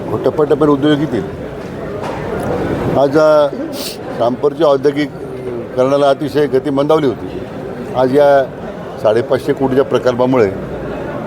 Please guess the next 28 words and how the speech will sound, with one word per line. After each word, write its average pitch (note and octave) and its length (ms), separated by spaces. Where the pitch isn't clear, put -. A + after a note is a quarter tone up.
मला B2+ 220
वाटतं B2+ 300
उद्योजकांमध्ये C3+ 840
एक C3 120
प्रकारचा B2+ 440
वि-, B2+ 520
आत्मविश्वास C3 480
निर्माण B2 300
होईल, A2 220
गुंतवणूकदार C3 460
पुढे C#3+ 260
येतील. F#2+ 560
एकूणच G3+ 300
जिल्ह्याच्या F3 680
औद्योगिक D3 360
प्रगतीला C3 680
आता C3 220
वेगाने C#3 380
चालना B2+ 260
मिळते. A2+ 300
जिल्ह्यामध्ये C#3+ 400
रोजगार C3+ 320
मोठ्या D3 240
प्रमाणात C3+ 280
उभ-, A#2+ 280
उभ-, A2+ 280
उभा A#2 180
राहील. G#2 220